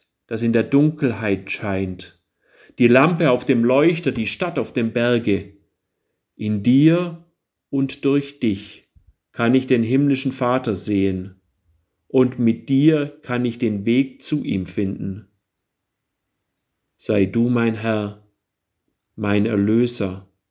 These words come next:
mein Weggefährte, meine Freude und mein Frieden. Amen. Und der Friede Gottes, der höher ist als alle Vernunft,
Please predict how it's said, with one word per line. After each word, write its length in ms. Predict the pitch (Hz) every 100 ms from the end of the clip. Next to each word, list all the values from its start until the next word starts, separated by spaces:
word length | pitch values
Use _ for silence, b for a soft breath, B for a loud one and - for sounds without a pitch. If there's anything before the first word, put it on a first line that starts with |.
| _ _ _ -
mein 320 | 107 107 101
Weggefährte, 1080 | 127 165 160 127 120 107 104 107 98 98 _ _ _ _ _ _ _
meine 380 | - 92 95 95
Freude 800 | 90 - 98 101 113 113 90 85 - _ _ _ _ _
und 460 | - 117 120 120 _
mein 260 | 127 127 123
Frieden. 880 | 123 - 104 90 82 87 82 85 _ _ _ _ _ _ _ _ _ _ _ _ _ _
Amen. 680 | - 90 87 85 82 82 85 - _ _ _ _ _ _ _ _ _ _ _ _ _ _ _
Und 180 | 202 196
der 100 | 165
Friede 380 | 151 156 151
Gottes, 800 | - 104 98 135 123 - - - _ _ _ -
der 240 | 107 101
höher 360 | 104 120 147 151
ist 360 | 131 147 -
als 280 | - 101 101
alle 260 | - 120 143
Vernunft, 800 | - 139 117 101 92 90 -